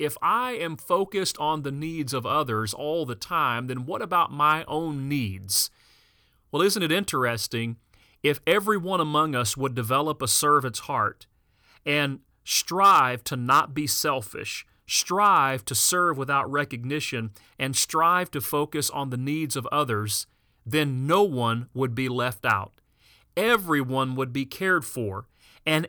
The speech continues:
every need would be met. A good servant focuses on the needs of others. That's a difficult thing for us to contemplate,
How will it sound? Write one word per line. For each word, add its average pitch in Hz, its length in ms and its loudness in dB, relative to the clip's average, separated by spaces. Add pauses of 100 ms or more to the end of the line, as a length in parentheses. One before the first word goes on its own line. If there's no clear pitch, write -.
every 214 720 -2
need 135 600 -4 (120)
would 117 240 -6
be 113 140 -4
met. 104 460 -6 (600)
A 135 120 -2
good 196 420 4
servant 185 720 4 (160)
focuses 220 1000 -2 (180)
on 147 180 -2
the 123 100 -4
needs 123 840 -2 (200)
of 127 180 -2
others. 107 500 -2 (340)
That's - 220 -4
a 269 40 -2
difficult 202 520 2
thing 185 320 -4
for 131 200 -2
us 143 200 -2
to - 80 -6
contemplate, 127 800 -2